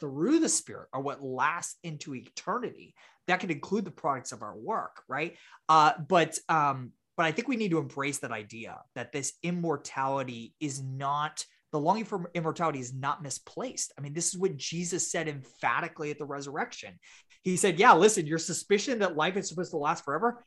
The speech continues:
yeah, it was right. See, I rose from the dead and I'm making all things new,"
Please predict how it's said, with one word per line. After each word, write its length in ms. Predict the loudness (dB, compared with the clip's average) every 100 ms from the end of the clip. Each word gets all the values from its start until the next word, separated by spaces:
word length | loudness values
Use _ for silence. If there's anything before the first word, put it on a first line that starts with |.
| 6
yeah, 200 | 8 10
it 60 | 10
was 160 | 10
right. 240 | 10 8 8
See, 280 | 0 2 4 6
I 60 |
rose 260 | 10 10 8
from 80 | 2
the 100 | 2
dead 320 | 4 2 2 4
and 80 |
I'm 140 | 4 4
making 320 | 0 0 -6 -4
all 340 | 4 6 6 4
things 500 | 2 -2 -2 -4 -4
new," 480 | 0 2 2 -2